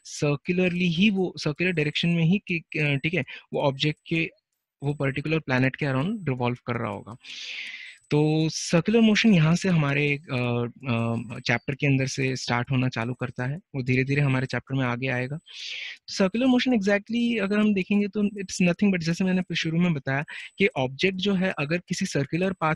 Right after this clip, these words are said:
पे move करता रहता है continuously, तो मैं कहता हूँ कि वो object circular motion में है। For example, ब्ल-, fan के blades, fan नहीं, fan is in circular motion in a sense, फैन के blades is in circular motion।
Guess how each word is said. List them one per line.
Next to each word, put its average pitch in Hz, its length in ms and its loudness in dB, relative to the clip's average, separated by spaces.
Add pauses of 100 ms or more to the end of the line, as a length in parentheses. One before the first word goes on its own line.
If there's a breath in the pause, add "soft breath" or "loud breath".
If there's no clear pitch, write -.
(120)
पे 185 80 0
move 156 180 2 (100)
करता 147 260 -4
रहता 143 220 -4
है 151 100 -6
continuously, 135 480 -2
तो 208 120 0
मैं 220 120 4
कहता 185 240 -4
हूँ 196 80 -2
कि 214 80 -4
वो 214 140 -2
object 156 260 -6
circular 135 300 -6
motion 233 300 -2
में 120 140 -2
है। 123 140 -12
For 165 140 -2
example, 165 360 -2 (480 loud breath)
ब्ल-, 143 300 -4
fan 156 320 2
के 226 160 -2
blades, 147 540 2 (320)
fan 165 200 8
नहीं, 165 260 6 (500 soft breath)
fan 156 260 6
is 175 180 0
in 208 120 6
circular 202 380 2
motion 196 320 4
in 196 100 4
a 202 140 0
sense, 208 140 4
फैन 160 420 0
के 208 140 2
blades 165 440 4
is 190 100 4
in 190 140 6
circular 143 380 0
motion। 107 380 -4